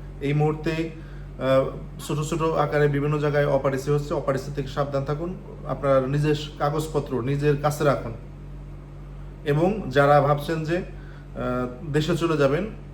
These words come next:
এই মুহূর্তে যেহেতু স্পেশাল পাস নিয়ে দেশে যাওয়ার সুযোগ আছে, যারা দে-, যেতে চাচ্ছেন আগে আগেই টিকিট করে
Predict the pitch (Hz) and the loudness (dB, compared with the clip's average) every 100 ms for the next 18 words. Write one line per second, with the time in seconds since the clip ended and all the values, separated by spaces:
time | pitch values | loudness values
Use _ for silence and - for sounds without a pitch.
0 | - - 143 151 147 151 147 147 - - | -14 -6 0 0 0 2 2 2 -6 -14
1 | - - - - - - 135 139 143 143 | -16 -16 -14 -14 -12 -2 0 2 4 2
2 | 143 - 147 151 143 143 - 143 139 139 | 0 -4 -2 0 2 0 0 -2 0 -2
3 | 139 131 143 147 139 135 131 151 147 131 | -4 -4 0 2 4 4 4 0 0 2
4 | 120 196 240 131 127 127 139 131 147 139 | 0 -4 -6 -4 -2 -2 -4 -6 -2 -2
5 | 143 139 131 180 - - - - 135 135 | 0 0 0 -4 -6 -10 -16 -6 -2 2
6 | 143 131 151 170 147 139 - 156 | 2 2 0 -2 -4 -4 -4 -4